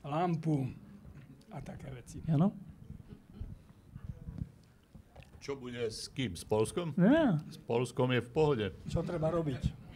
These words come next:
Speaker 3: Slovensko nemá takú ty si to nazval až mesianisticky, ja som hovoril o misii. E, S-, Slovensko, slovenský príbeh sa viac podobá rakúskemu. Dlho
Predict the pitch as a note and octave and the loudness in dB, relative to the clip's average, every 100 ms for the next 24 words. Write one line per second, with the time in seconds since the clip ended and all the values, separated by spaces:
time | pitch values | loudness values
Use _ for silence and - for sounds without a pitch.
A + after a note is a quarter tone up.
0 | - - - - - - - - D#3+ G3 | -16 -18 -18 -20 -20 -20 -8 6 8 8
1 | F#3 - E3+ E3+ E3+ C3+ - C3 - C3+ | 6 10 12 12 12 10 10 6 8 8
2 | B2 A2+ - - - - - B2 - C3+ | 8 6 0 -12 -16 -12 -6 -4 0 6
3 | B2+ C3 A#2+ C3 A#2+ A#2 C#3 D3+ D#3 C#3+ | 8 8 8 6 6 6 2 4 4 4
4 | C3+ B2 C3 A#2+ C3 B2 C3+ A#2+ B2 A#2 | 4 0 -4 0 4 4 4 4 6 6
5 | A2+ B2 - C#3 B2+ C#3 D3 - - - | 6 2 2 2 0 0 -4 -16 -20 -20
6 | - - - - - - - A#2 A2+ A#2+ | -20 -20 -20 -20 -20 -6 4 6 6 4
7 | B2 - E3+ D3+ - - A#2 - C#3+ E3+ | 2 -2 -8 -8 -6 -2 -2 2 4 4
8 | F3+ - - D#3 D#3 D3 - D3+ D3+ D3+ | 4 2 6 8 8 6 2 4 4 2
9 | D3 C#3+ C#3+ C#3 - C3+ C3+ C3+ - D3 | 2 2 4 4 4 6 8 6 6 4
10 | C3 B2+ A#2+ A#2 A#2 G2 - F#2+ E2+ A2 | 6 6 8 6 2 -6 -2 -2 -2 -10
11 | - - - - - - - A#2 F3 D#3+ | -16 -20 -20 -20 -20 -18 2 8 10 10
12 | D3+ | 8